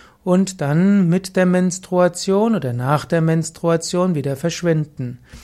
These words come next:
Zum prämenstruellen Syndrom können zum Beispiel gehören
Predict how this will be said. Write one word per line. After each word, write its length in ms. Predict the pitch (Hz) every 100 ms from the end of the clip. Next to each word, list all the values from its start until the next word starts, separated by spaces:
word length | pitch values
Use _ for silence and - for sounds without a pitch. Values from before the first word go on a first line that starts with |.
| - - - -
Zum 320 | - 139 131
prämenstruellen 920 | - 151 156 156 160 - - 147 147 139
Syndrom 600 | 147 143 143 160 190 190
können 320 | 151 147 143
zum 200 | - 147
Beispiel 440 | 139 135 - 160
gehören 720 | 151 139 135 143 147 135 131